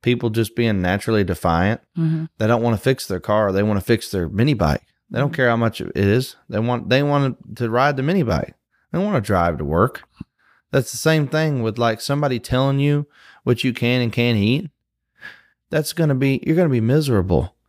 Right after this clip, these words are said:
Speaker 1: You're gonna be like, "Well, what can I eat? What's the list of stuff?" It would think it would have been easier to give me a list of stuff I can eat, because this is pretty much everything I eat now. So it puts you in, like, that negative sense of thinking like,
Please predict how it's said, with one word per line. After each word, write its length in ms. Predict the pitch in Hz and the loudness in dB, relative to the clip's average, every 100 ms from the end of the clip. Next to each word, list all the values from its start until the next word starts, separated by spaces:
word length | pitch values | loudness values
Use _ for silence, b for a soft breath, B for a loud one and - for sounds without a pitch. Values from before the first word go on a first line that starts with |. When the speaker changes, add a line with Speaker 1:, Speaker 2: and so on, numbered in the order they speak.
| b b b | b b b
Speaker 1:
You're 100 | 170 | 0
gonna 100 | 170 156 | 0 2
be 60 | |
like, 140 | 156 151 | 0 0
"Well, 100 | 156 | 2
what 200 | 180 185 | 2 2
can 200 | 190 214 | 2 2
I 160 | 190 | 2
eat? 220 | 110 92 - _ _ _ _ _ _ _ | 2 0 -2 _ _ _ _ _ _ _
What's 200 | 185 180 | 0 2
the 60 | 180 | 2
list 280 | 185 190 180 | 4 2 0
of 60 | |
stuff?" 240 | 165 190 170 170 185 - | 2 2 2 0 0 4
It 80 | 190 | 2
would 180 | 190 | 2
think 160 | 196 208 | 0 2
it 40 | |
would 80 | 190 | 4
have 80 | 175 | 4
been 160 | 175 165 | 2 0
easier 380 | 185 214 202 156 | 2 2 2 2
to 60 | |
give 120 | 139 | 2
me 80 | 156 | 2
a 80 | 151 | 2
list 200 | 151 147 | 2 0
of 20 | |
stuff 160 | 165 156 | 0 2
I 100 | 147 | 0
can 360 | - 175 220 | 2 2 2
eat, 260 | 202 123 - | 2 0 0
because 440 | 120 139 139 127 - - | 0 2 2 2 -6 -14
this 340 | - - 170 185 | -14 -2 0 0
is 100 | 170 | -2
pretty 200 | - 170 | 0 0
much 240 | 165 160 | 2 0
everything 480 | - 165 170 160 160 | 0 0 2 0 0
I 140 | 160 156 | 2 2
eat 180 | 196 | 0
now. 160 | 208 - - | -2 -4 -4
So 320 | - 135 131 b b b | 2 2 2 b b b
it 140 | - 127 | -4 0
puts 240 | 170 156 | 0 0
you 120 | 143 | 0
in, 180 | 135 123 | 0 2
like, 240 | 117 110 95 | 2 0 2
that 180 | 104 80 | 0 2
negative 520 | 101 120 117 101 87 | 2 2 2 0 -2
sense 280 | 120 113 87 | 0 0 0
of 160 | 82 - _ B B B B B - | -6 -10 _ B B B B B -2
thinking 400 | 127 135 98 85 | 0 2 0 0
like, 260 | 85 78 | 0 -2